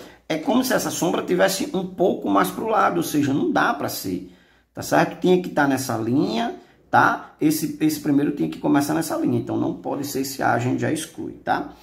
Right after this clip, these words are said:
Da mesma forma, ó, é o B. É um detalhe, né, pessoal? Um detalhezinho, a pessoa perde a questão, ó. Esse B também não tá na linha,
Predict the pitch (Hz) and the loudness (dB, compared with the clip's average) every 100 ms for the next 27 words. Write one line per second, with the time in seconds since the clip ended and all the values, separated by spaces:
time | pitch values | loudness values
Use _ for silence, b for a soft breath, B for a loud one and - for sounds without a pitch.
0 | B B B 139 180 180 233 262 196 143 | B B B 4 4 4 2 0 0 -2
1 | - 160 208 208 156 120 - 139 180 156 | -4 -4 -4 -2 -2 -2 -6 -4 -2 2
2 | 131 123 131 147 151 131 - - 120 117 | 2 2 2 2 4 2 0 2 2 4
3 | 120 127 170 180 - 110 147 202 - - | 2 0 -2 -2 -2 -2 -2 -2 -2 0
4 | 170 139 131 147 165 - - 156 156 180 | 2 2 4 2 0 -4 -2 0 0 -2
5 | 180 - 110 98 - B B B B 180 | -4 -4 -4 -6 -8 B B B B 0
6 | - 175 180 180 - 151 143 196 214 - | 2 4 4 4 2 4 4 2 0 0
7 | 151 147 131 120 117 101 - | 2 4 4 0 0 -2 -6